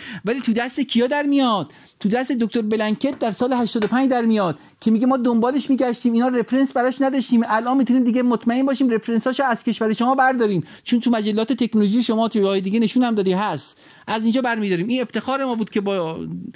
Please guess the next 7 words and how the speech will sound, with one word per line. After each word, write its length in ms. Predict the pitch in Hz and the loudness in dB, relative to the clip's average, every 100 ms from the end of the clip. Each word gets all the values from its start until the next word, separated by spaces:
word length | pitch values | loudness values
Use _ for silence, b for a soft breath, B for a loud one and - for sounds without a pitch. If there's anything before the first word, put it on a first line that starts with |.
| B B - | B B -2
معلمان 500 | 220 214 214 202 190 | -2 0 0 0 0
شما 200 | 202 190 | 0 -2
آشنا 260 | 165 180 | -2 -4
شدیم. 260 | 170 156 147 B B B B B _ | -2 -2 -4 B B B B B _
خب، 120 | - | -6
این 140 | 233 262 | 0 2
یکی. 560 | 285 220 208 196 196 | 2 2 2 2 -2